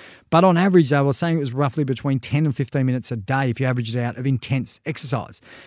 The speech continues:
Now, th-, this is really, really interesting because the intense exercise has so many benefits which we are now starting to learn about. For example, we know that belly fat, for example, is far more responsive than subcutaneous fat, the good fat, in helping the hormones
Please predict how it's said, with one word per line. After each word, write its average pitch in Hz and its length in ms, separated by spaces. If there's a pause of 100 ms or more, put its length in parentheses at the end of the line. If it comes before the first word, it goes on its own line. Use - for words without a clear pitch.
(180)
Now, 143 260
th-, 147 320
this 196 180
is 160 100
really, 139 260
really 123 240
interesting 131 400
because 127 340 (260)
the 143 80
intense 190 340
exercise 123 640
has 117 180
so 170 520
many 147 240
benefits 131 500 (320)
which 139 240
we 147 100
are 135 80
now 135 180
starting 120 280
to 113 80
learn 151 240
about. 110 280
For 147 100
example, 139 400
we 135 100
know 160 380
that 127 220
belly 156 260
fat, - 240
for 131 100
example, 117 400
is 127 120
far 180 440
more 151 200
responsive 131 640 (500)
than 143 200
subcutaneous 135 720
fat, 113 200
the - 60
good 143 180
fat, 131 220 (360)
in 143 100
helping 175 300
the 156 100
hormones 131 640